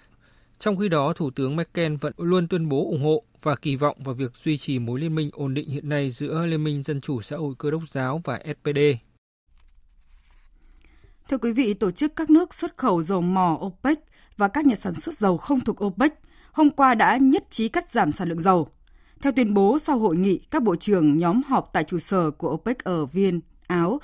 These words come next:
Speaker 2: đã quyết định điều chỉnh giảm thêm năm trăm nghìn thùng mỗi ngày. Quyết định này có hiệu lực kể từ ngày mùng một tháng một năm tới và kéo dài trong quý một năm tới. Dự kiến opec và các nhà sản xuất dầu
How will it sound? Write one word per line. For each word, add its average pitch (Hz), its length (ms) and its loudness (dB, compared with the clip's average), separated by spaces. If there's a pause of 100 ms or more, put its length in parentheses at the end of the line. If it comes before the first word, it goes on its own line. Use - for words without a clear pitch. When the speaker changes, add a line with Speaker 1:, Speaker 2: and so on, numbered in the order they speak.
(140)
Speaker 2:
đã 226 120 0
quyết 359 160 0
định 220 220 0
điều 190 140 2
chỉnh 170 280 -2
giảm 151 340 0
thêm 226 300 -2 (320)
năm 294 240 6
trăm 285 220 4
nghìn 185 200 0
thùng 185 280 0
mỗi 156 100 0
ngày. 226 240 4 (400)
Quyết 370 80 0
định 247 140 0
này 208 100 2
có 254 100 -4
hiệu 269 140 -2
lực 190 200 0
kể 180 120 -2
từ 196 140 -4
ngày 180 220 -4
mùng 180 260 0
một 190 200 0
tháng 185 220 -2
một 226 160 2
năm 196 100 -2
tới 190 360 0 (220)
và 180 80 0
kéo 190 160 -4
dài 208 160 -2
trong 208 200 -2
quý 185 140 -2
một 208 280 2 (200)
năm 202 200 -4
tới. 190 380 0 (400)
Dự 269 160 -4
kiến 226 320 4 (100)
opec 320 280 -4
và 226 60 -4
các 294 140 0
nhà 254 80 4
sản 175 220 -2
xuất 302 260 -4
dầu 180 400 0